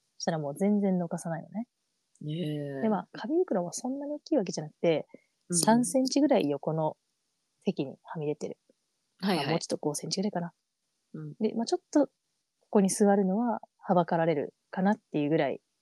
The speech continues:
Speaker 1: ちょっと場所取られてんだけど、
Speaker 2: うん。うん。
Speaker 1: まあ、何も言わずに、そこに人が座ったわけ。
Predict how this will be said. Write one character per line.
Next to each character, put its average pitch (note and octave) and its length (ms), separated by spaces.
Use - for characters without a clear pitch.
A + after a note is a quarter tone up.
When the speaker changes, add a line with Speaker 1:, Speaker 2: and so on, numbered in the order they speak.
Speaker 1:
ち - 100
ょ E3 40
っ - 20
と - 100
場 D3 140
所 D#3+ 120
取 D#3 120
ら C#3+ 60
れ C#3 60
て C#3 140
ん D3+ 60
だ D#3 100
け E3+ 80
ど、 E3+ 260
Speaker 2:
う D#3+ 60
ん。 D#3 40
う - 80
ん。 C#3 100
Speaker 1:
ま A#3+ 80
あ、 G3+ 40
何 F#3+ 220
も A#3+ 240
言 A3 80
わ A3 120
ず G#3 100
に、 G#3+ 260
そ - 120
こ A3 100
に G#3+ 200
人 - 160
が G#3 60
座 F#3 160
っ F#3 60
た G3 120
わ G3 40
け。 - 140